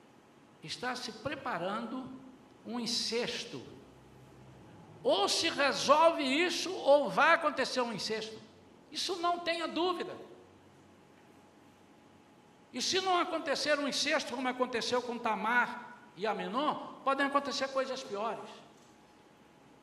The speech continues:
Eu já fui em muitas casas, viajando por esse Brasil e por esse mundo afora,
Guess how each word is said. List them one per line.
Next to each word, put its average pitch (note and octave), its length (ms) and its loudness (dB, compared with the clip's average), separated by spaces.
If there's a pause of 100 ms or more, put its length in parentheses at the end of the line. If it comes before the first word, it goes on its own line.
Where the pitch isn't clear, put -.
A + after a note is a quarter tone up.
(1900)
Eu C#4 240 4
já C4+ 200 -2
fui C#4 480 -8
em B3 60 -6
muitas C#4+ 540 -4
casas, B3 540 -4
viajando A3 500 -6
por G#3+ 160 -6
esse A3 180 -6
Brasil F#3+ 440 -6
e - 20 -8
por G#3+ 160 -4
esse G#3 200 -6
mundo B3 300 -4
afora, G#3+ 540 -4